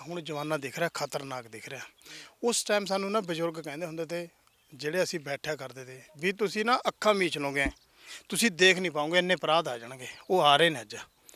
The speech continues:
ਕਿਉਂਕਿ ਹੁਣ ਸਾਡੇ ਚਿੱਟਾ ਲਾਇਸੈਂਸ ਆ ਇਹ। ਮੰਨ ਲਓ ਵੀ ਤੁਸੀਂ ਆਪਦੀ ਆਦਤਾਂ ਤੋਂ ਹਟਦੇ ਨਹੀਂ,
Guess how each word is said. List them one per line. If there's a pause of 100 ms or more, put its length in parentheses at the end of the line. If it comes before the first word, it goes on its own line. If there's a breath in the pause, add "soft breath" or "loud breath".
(380 loud breath)
ਕਿਉਂਕਿ
ਹੁਣ
ਸਾਡੇ
ਚਿੱਟਾ
ਲਾਇਸੈਂਸ
ਆ
ਇਹ। (840 loud breath)
ਮੰਨ
ਲਓ
ਵੀ
ਤੁਸੀਂ
ਆਪਦੀ
ਆਦਤਾਂ
ਤੋਂ
ਹਟਦੇ
ਨਹੀਂ,